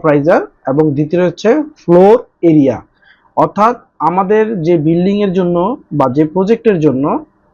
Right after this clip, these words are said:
বা যে সিস্টেমের জন্য আমরা হচ্ছে ফ্লো রেট ক্যালকুলেশন করব,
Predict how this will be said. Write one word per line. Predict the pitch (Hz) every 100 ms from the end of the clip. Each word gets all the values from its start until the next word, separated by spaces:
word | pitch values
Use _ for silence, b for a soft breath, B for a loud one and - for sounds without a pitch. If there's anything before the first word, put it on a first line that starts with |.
| _
বা | 135
যে | 139 151
সিস্টেমের | 190 185 240 226 214 151
জন্য | 127 143
আমরা | 226 269 147 156 175
হচ্ছে | 180 - 196
ফ্লো | 185 165 185
রেট | 214 214 _ _
ক্যালকুলেশন | - 165 190 208 - 196
করব, | 165 123 143 277